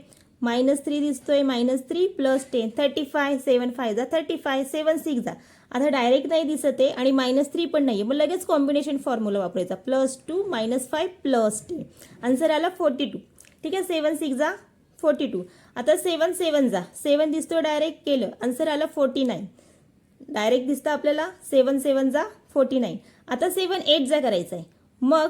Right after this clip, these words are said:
डायरेक्ट नाही आहे, मग मायनस थ्री आहे आणि इकडे प्लस टेनसाठी मायनस फोर्टी प्लस फिफ्टी. आन्सर आलं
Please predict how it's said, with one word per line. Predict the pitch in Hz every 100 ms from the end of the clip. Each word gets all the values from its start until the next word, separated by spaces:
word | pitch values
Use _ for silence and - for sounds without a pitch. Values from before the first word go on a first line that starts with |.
| - 247
डायरेक्ट | 233 247 262 294
नाही | 294
आहे, | 285
मग | 247 240
मायनस | 247 226 240 262 262
थ्री | 277 262
आहे | 208 214 302 - _ _
आणि | - 262
इकडे | 330 349 370
प्लस | 330 339 359 -
टेनसाठी | 277 233 233 202 220
मायनस | 214 208 196 208 247 339 285 -
फोर्टी | 226 208 208 277 370 - - -
प्लस | 208 202 202 196 220 240 - -
फिफ्टी. | 349 269 - - - - - - -
आन्सर | 208 214 262
आलं | 226 208